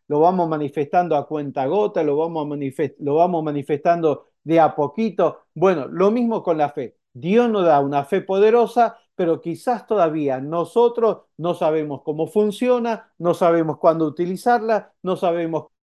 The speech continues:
cómo utilizarla o no sabemos en qué utilizarla. ¿Se dan cuenta? Entonces necesitamos de estos nutrientes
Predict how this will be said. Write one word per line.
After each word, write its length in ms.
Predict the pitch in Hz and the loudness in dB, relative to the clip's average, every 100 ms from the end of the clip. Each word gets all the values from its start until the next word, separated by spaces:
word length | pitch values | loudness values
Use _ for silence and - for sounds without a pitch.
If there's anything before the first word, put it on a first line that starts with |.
| _ | _
cómo 240 | - 175 165 | -4 -2 -2
utilizarla 720 | 156 170 180 240 233 208 196 - | -4 -4 -2 -2 0 -2 -2 -8
o 80 | 175 | -4
no 120 | 185 | -2
sabemos 520 | 202 185 185 185 156 | 0 0 0 -2 -4
en 220 | 165 165 | -6 -2
qué 160 | - 208 | 4 6
utilizarla. 840 | 180 160 147 131 156 123 - - _ _ _ _ _ _ _ _ _ _ | 4 -2 -10 -6 -4 -4 -8 -16 _ _ _ _ _ _ _ _ _ _
¿Se 160 | _ 156 | _ -2
dan 180 | 143 135 | -2 2
cuenta? 460 | 190 196 190 190 - _ - | 2 4 2 0 -2 _ -4
Entonces 520 | 190 160 196 185 165 | -2 2 2 2 2
necesitamos 840 | 160 160 190 185 165 277 277 202 | -2 0 0 -2 0 2 2 2
de 60 | 170 | 0
estos 280 | - 160 147 | -2 -4 -4
nutrientes 760 | 156 147 160 147 123 - 113 | -6 -6 -4 -2 -4 -8 -14